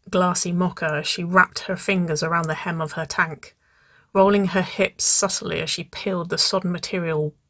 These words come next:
way too slowly over her abs, then her chest,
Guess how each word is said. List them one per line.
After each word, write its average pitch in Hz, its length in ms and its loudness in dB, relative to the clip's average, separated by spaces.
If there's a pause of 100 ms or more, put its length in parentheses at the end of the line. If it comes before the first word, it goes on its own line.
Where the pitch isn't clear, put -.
way 190 400 4
too - 220 -4
slowly 147 400 0
over 151 180 0
her - 220 -4
abs, 156 460 -4 (640)
then 170 160 -2
her 180 120 -4
chest, - 600 -4